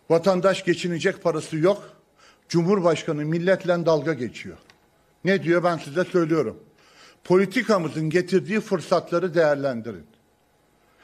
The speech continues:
Cumhurbaşkanı hangi fırsattan bahsediyor?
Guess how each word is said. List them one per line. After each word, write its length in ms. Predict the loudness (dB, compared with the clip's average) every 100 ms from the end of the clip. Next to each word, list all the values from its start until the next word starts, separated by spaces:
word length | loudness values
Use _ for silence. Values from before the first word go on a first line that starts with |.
| -20 -4
Cumhurbaşkanı 800 | 2 4 4 2 0 -2 -2 -4 -2
hangi 280 | -2 0 -2
fırsattan 580 | -4 -4 -2 -2 -4
bahsediyor? 560 | -4 -6 -8 -8 -10